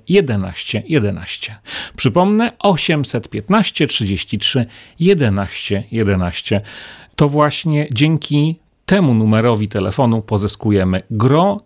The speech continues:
tematów do naszej audycji, włącznie z tematami dzisiejszymi. Można również napisać do nas pod adres pogotowie małpa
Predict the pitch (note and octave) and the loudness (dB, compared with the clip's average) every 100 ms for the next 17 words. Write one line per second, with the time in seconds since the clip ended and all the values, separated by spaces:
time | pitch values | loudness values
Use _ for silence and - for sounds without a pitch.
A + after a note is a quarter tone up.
0 | - F3 A2 E2+ - F#2 F2 G2 F2+ - | -2 2 2 -2 -6 -4 0 0 0 -2
1 | G#2 - D#3 D#3+ F3+ - C3 - - - | -4 0 0 0 -2 -2 -8 -8 -14 -6
2 | A3 B3 - G3 D#3+ C3 A#2+ F#2 F#2+ G2+ | 0 0 0 0 2 2 2 0 0 0
3 | A#2 D#3+ C3+ - F2+ F2 - - - - | -2 -2 -4 -4 -8 -12 -16 -12 -12 -12
4 | - A#3 C4 A3 A3+ F#3+ G3 - D3+ - | -2 2 4 2 2 2 0 2 0 0
5 | E3 - A#2 - A2 G2+ E3+ D3 - A2+ | -2 0 0 -2 0 2 2 0 -2 -2
6 | - A#2+ G#2 G2+ - - A#2+ G#2+ G#2 D3 | 0 0 0 0 -2 0 2 2 0 0
7 | F3+ D#3+ D#3 D#3 D#3 D3 D#3+ | 2 2 2 0 0 0 0